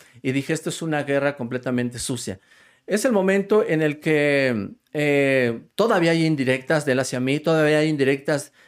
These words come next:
de yo hacia él. Yo no quiero tener tampoco problemas y que crezca más. A mí me parece una persona nefasta y no quiero tener ningún trato con ella, con él.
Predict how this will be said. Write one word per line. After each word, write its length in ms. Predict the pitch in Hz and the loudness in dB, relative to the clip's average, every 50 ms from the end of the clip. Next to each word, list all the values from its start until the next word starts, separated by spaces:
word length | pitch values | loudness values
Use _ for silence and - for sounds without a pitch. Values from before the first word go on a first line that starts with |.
| _ _ | _ _
de 160 | - 135 127 123 | -4 -4 -2 0
yo 220 | 135 139 143 143 | 2 2 2 2
hacia 400 | 143 139 - - 151 135 131 131 | 2 0 -2 -2 0 2 2 2
él. 300 | 131 139 151 170 190 - _ _ _ _ _ _ _ _ _ _ _ - | 2 2 0 0 -4 -10 _ _ _ _ _ _ _ _ _ _ _ -14
Yo 220 | 147 - 202 208 | -2 0 2 2
no 120 | 208 196 | 2 0
quiero 240 | 196 196 190 196 196 | 2 2 2 2 2
tener 280 | 196 175 170 165 165 165 | 0 0 0 0 0 0
tampoco 480 | 180 165 156 - 160 156 - 165 160 | -2 -6 -2 -2 -4 -2 -2 -4 -2
problemas 800 | - 147 139 135 135 139 139 143 139 139 135 - - - - - - | 0 0 0 2 2 2 2 2 0 -2 -2 -4 -6 -10 -12 -14 -14
y 100 | 139 123 | -14 -8
que 140 | - 139 123 | -6 -6 -2
crezca 380 | - 156 143 143 - - 156 139 | -2 -2 -2 -2 -2 -2 -4 -2
más. 400 | 127 123 135 160 165 - - _ _ _ _ _ _ _ _ _ | -2 -2 -2 -2 -6 -8 -12 _ _ _ _ _ _ _ _ _
A 120 | - 131 | -6 -2
mí 80 | 143 170 | 0 0
me 80 | 185 180 | 0 2
parece 300 | 180 160 151 143 - 165 | 0 0 -2 0 -2 -2
una 200 | 156 151 143 151 | 0 0 0 0
persona 340 | 139 123 - 151 143 147 | -2 -6 -4 -2 -2 -2
nefasta 640 | 143 127 120 - 135 131 127 - - 156 190 262 - _ _ _ _ _ _ _ _ _ _ _ _ - | -2 -2 -2 -4 -4 -6 -6 -4 -4 -4 -4 -4 -10 _ _ _ _ _ _ _ _ _ _ _ _ -4
y 220 | 143 139 139 139 | -2 0 0 2
no 180 | 143 156 156 - | 0 0 0 0
quiero 240 | 180 165 165 160 | 0 2 2 2
tener 400 | 160 156 139 139 143 147 151 147 | 0 -2 0 2 2 2 0 0
ningún 760 | 147 139 139 131 135 139 151 151 151 151 147 143 139 135 127 - | -2 -4 -4 -2 -4 -4 -2 -2 -2 -2 -2 -2 -4 -4 -6 -2
trato 400 | - 147 147 143 - 156 131 - | 0 0 0 0 -2 -4 -8 -6
con 180 | 131 127 127 131 | -4 -2 0 0
ella, 300 | 131 131 139 156 156 - | 0 0 0 -2 -4 -2
con 180 | - 127 135 | -4 -2 0
él. 220 | 147 180 254 - | 0 0 -2 -4